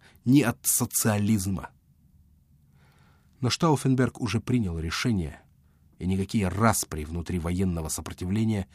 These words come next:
не могли его поколебать. В тот день они летели не в Бергхоф, а в Вольфшансе, в Восточной Пруссии, куда накануне была переведена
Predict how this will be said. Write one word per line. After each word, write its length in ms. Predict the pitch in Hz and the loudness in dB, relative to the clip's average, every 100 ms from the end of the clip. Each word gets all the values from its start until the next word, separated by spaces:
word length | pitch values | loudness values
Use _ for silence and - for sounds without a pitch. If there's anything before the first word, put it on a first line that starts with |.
| - - _ | -20 -20 _
не 160 | 110 120 | 2 4
могли 360 | 139 120 101 101 | 4 4 0 -2
его 400 | 98 82 87 - _ _ | -2 -4 -4 -6 _ _
поколебать. 680 | - - 82 78 73 - - _ _ _ _ _ _ _ _ _ _ _ _ _ _ _ _ _ - _ - _ _ _ _ - | -10 -6 -6 -4 -8 -10 -18 _ _ _ _ _ _ _ _ _ _ _ _ _ _ _ _ _ -20 _ -20 _ _ _ _ -20
В 100 | - | -4
тот 140 | - 139 | 2 4
день 220 | 196 180 | 6 4
они 200 | 151 151 | 4 4
летели 380 | 151 143 156 143 | 4 4 4 6
не 220 | 131 131 | 6 6
в 180 | 120 104 | 4 2
Бергхоф, 1080 | 104 139 147 143 - 170 160 - - - - - | 0 2 2 0 -2 0 0 -2 -10 -12 -18 -6
а 220 | 98 101 | -2 0
в 220 | 98 98 | -2 -2
Вольфшансе, 920 | 110 147 151 - - 92 82 67 - - - _ _ - - - | 2 2 2 -2 -4 -2 -2 -4 -8 -10 -20 _ _ -20 -20 -18
в 120 | - 92 | -8 -4
Восточной 600 | 98 - 131 - 120 98 | -2 0 0 2 0 -2
Пруссии, 760 | - 117 139 139 - 76 - | -2 0 0 0 -4 -6 -10
куда 340 | - 80 85 87 | -12 -8 -6 -6
накануне 600 | 92 - 101 127 123 98 | -4 -2 2 4 4 4
была 320 | 90 98 98 | 2 0 0
переведена 680 | 98 92 90 87 95 107 | -2 -2 -2 -2 -2 -2